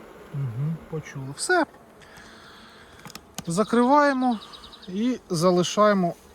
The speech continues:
в такому стані на декілька днів. А потім заліземо, подивимось, що там з ними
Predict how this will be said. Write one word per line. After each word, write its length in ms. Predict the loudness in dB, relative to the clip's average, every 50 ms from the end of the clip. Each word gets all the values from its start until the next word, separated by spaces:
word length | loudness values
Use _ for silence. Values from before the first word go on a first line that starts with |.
| -20 -20 -20 -20 -20 -20 -20 -20 -20 -20 -20 -20 -20 -20 -20 -20 -20
в 40 | -12 -6
такому 500 | -6 -6 -4 -2 -2 0 2 2 0 -2
стані 560 | -4 -4 0 2 4 4 4 4 2 2 0 -2 -8 -20 -20 -16 -12
на 340 | -8 -6 -2 -2 -2 -2 -2 -6 -12 -20 -20 -20 -20 -20 -20 -20 -20 -20 -20 -20 -20 -20 -20 -20 -20 -20 -20 -20 -20 -20 -20 -20 -20 -20 -20 -20 -20 -20 -20 -20 -20 -20 -20 -20 -20 -20 -20 -20 -20 -20 -20 -20 -20 -20 -20 -20 -20 -20 -20 -20 -20 -14 -12
декілька 720 | -8 -4 0 0 0 0 -2 -4 -4 -4 -2 -2 -2 -2 -2 -6 -14 -20 -20 -20 -20 -18 -12
днів. 540 | -8 -2 0 2 2 2 2 0 -2 -6 -12 -14 -10 -8
А 80 | -8
потім 400 | -6 -6 -8 -8 -6 -6 -8 -8 -10 -18 -20 -20 -20 -20 -20 -20 -20 -20 -20 -20 -20 -20 -20 -20 -20 -20 -20 -20 -14 -10
заліземо, 720 | -8 -4 -2 0 2 2 2 0 0 0 0 -2 -2 -4
подивимось, 640 | -6 -6 -6 -4 -2 -2 -2 -2 -4 -4 -6 -8 -10
що 260 | -10 -8 -6 -6 -4
там 240 | -4 -6 -6 -6 -6
з 60 | -6
ними 360 | -6 -4 -4 -4 -4 -6 -8